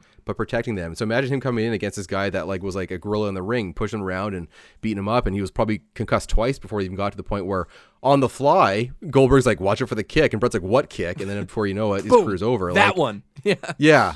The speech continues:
Speaker 1: like, he's not, Goldberg's not veteran savvy enough to be able to start calling a match on his own like that,
Speaker 2: Yeah.
Speaker 1: and you proved it, and it's, and it sucks 'cause Bret Hart is one of the best, and, you know, obviously we can go on about how W C W didn't handle Bret correctly.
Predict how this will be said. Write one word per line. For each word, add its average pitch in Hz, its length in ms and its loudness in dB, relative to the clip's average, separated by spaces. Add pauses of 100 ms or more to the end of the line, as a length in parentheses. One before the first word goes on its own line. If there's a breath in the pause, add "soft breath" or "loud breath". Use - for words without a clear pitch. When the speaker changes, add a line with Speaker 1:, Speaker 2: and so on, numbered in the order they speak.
Speaker 1:
like, 127 280 2
he's 147 200 -4
not, 127 580 2
Goldberg's 147 320 2
not 139 240 4
veteran 120 360 -4
savvy 120 240 0
enough 110 160 -2
to 107 80 -6
be 104 60 -4
able 101 100 -4
to 87 40 -10
start 98 220 -6
calling 113 200 -4
a - 40 -4
match 82 220 -8
on 87 40 -8
his 80 100 -10
own 85 160 -6
like 85 140 -8
that, 113 140 -2
Speaker 2:
Yeah. 117 100 2
Speaker 1:
and 123 200 -4
you 127 80 -4
proved 180 280 -2
it, 85 100 -4
and 98 120 -6
it's, - 200 -10 (320 soft breath)
and 160 120 4
it 160 60 2
sucks - 220 4
'cause 135 100 0
Bret 165 180 4
Hart 180 100 8
is 127 80 -2
one 127 80 2
of 139 60 0
the 127 60 0
best, 127 280 0
and, 98 240 -6
you 107 100 -6
know, 95 120 0
obviously 110 280 -2
we 110 60 -2
can 113 80 -2
go 101 120 0
on 101 140 0
about 101 120 -2
how 98 80 0
W 95 200 -4
C 98 120 -10
W 92 280 -4
didn't 85 460 -8
handle 127 300 -4
Bret 117 200 0
correctly. 120 460 -2